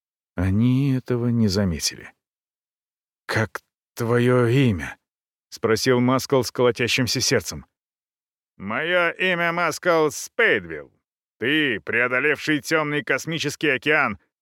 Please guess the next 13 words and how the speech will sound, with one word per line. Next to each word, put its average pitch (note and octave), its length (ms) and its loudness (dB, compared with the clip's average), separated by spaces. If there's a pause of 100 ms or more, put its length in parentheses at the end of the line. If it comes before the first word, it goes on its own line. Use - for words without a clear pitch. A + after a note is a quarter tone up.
станешь D3+ 640 -4
моим D3 400 0
первым C3 520 2
свидетелем C#3+ 800 0
и C#3+ 200 -4
последователем. A#2 1040 -6 (600)
Ты, G#3 260 0
Тайдамин, G2 720 -2 (120)
дочь C3 480 -6
презренного B2 720 -2
пола, G#2+ 420 -2 (340)
станешь D3 680 -2
вторым». B2+ 760 0